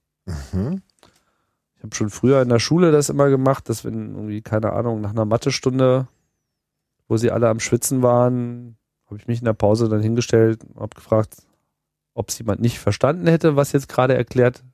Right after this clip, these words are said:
Speaker 2: worden wäre. Ich würde es gerne nochmal erklären.
Speaker 1: Mhm. Ja, das ist Sharing is caring, ne?
Speaker 2: Ja, ich weiß nicht genau, was mich da getrieben hat. Es war sicherlich weniger,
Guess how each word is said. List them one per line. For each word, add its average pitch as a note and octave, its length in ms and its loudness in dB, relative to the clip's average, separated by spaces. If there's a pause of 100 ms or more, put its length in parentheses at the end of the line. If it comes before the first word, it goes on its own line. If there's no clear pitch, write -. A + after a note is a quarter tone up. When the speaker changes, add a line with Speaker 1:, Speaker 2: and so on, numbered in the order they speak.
(260)
Speaker 2:
worden A2+ 380 2
wäre. G#2+ 380 2
Ich - 240 -14
würde G#2 180 0
es G2 120 -2
gerne F#2+ 240 -2
nochmal F#2 300 -8
erklären. E2 460 -12 (260)
Speaker 1:
Mhm. A2 400 -4 (1080)
Ja, G3+ 120 -2
das F#2+ 460 -2
ist G2 100 -10
Sharing A#2 340 0
is A#2+ 140 -6
caring, F#2+ 440 -2
ne? A2+ 280 -6
Speaker 2:
Ja, D3+ 220 4
ich D3+ 120 -2
weiß D#3 140 2
nicht D3+ 100 -4
genau, C#3 220 0
was C#3 160 0
mich C#3+ 100 -6
da C3+ 80 2
getrieben D3 400 0
hat. B2 120 0
Es A2 120 -6
war A#2+ 320 2
sicherlich C#3+ 560 -2
weniger, B2 1000 0